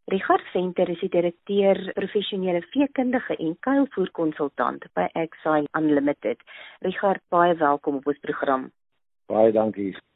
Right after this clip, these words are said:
Speaker 1: Richard, suksesvolle kuilvoerproduksie behels verskeie aspekte wat oorweeg moet word. Nou, kuilvoer monsterneming is een van hierdie belangrike aspekte.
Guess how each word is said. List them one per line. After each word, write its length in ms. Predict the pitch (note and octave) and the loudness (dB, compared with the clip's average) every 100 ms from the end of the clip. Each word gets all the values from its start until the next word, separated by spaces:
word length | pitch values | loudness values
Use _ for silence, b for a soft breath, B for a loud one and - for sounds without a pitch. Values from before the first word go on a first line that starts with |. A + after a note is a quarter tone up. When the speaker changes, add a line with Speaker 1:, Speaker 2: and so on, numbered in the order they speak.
| _ _ _ | _ _ _
Speaker 1:
Richard, 440 | A#3+ D4 - F4 - | 0 2 2 2 0
suksesvolle 680 | C4 - G4 F#4+ F4 D4+ D#4 | -8 -4 -4 -2 2 2 2
kuilvoerproduksie 1040 | D4 D4+ D#4+ B3 - F#3+ F3 E3+ - F#3+ | 0 0 0 -4 -4 -2 0 0 -2 -6
behels 320 | F3+ D#3+ F3 | 0 2 0
verskeie 460 | - G3 - F#3+ F#3 | -4 -8 -2 0 0
aspekte 580 | E3+ - - E3+ - E3 | -2 -6 -10 -8 -6 -4
wat 200 | D#3 - | -2 -2
oorweeg 480 | E3 D3+ C#3+ C#3+ - | -4 -2 -4 -4 -4
moet 220 | D#3 - - | -6 -6 -6
word. 440 | A#2 B2 - - B B B B | -4 -4 -8 -20 B B B B
Nou, 380 | F3 E3 D#3+ D#3+ | -2 4 4 4
kuilvoer 680 | - B3+ D4 - B3+ A3+ G#3+ - | 2 4 4 2 2 2 2 -2
monsterneming 760 | D#3+ F#3+ - C4+ E3+ D3 D3+ | -2 -2 0 0 0 0 0
is 140 | D3+ - | -4 -4
een 220 | A3 A3 | 0 0
van 160 | G#3 F#3 | 0 -2
hierdie 200 | D3 E3 | -2 0
belangrike 460 | D#3+ C3+ C#3 D3 - | 0 0 -2 -4 -4
aspekte. 640 | D3+ - - C3 - - | -4 -6 -10 -8 -8 -8